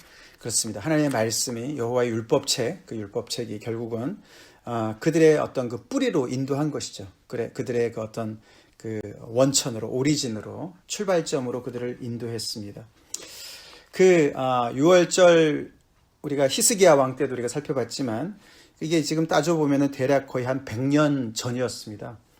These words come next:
히스기야가 그렇게, 아, 북쪽의 백성들까지 이제 초대해서 그 함께 유월절을 또 드렸던 그런 기록,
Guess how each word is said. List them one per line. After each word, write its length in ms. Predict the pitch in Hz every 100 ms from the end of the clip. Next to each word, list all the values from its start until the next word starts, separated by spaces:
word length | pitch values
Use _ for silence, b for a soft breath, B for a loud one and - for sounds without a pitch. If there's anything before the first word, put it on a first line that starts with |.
| - -
히스기야가 640 | - 147 - 135 131 123 117
그렇게, 560 | 120 107 113 120 202 B B B B
아, 260 | - 113 110
북쪽의 720 | - - 147 131 120 113 117
백성들까지 800 | 123 - 135 123 123 120 120 - -
이제 160 | 123
초대해서 800 | 113 - 175 139 123 110 117 110 - b b _
그 120 | -
함께 440 | 160 147 147 127
유월절을 600 | 117 120 120 123 117 117
또 120 | 120 120
드렸던 520 | 123 123 - 120 120
그런 260 | 120 117
기록, 420 | 110 123 117 135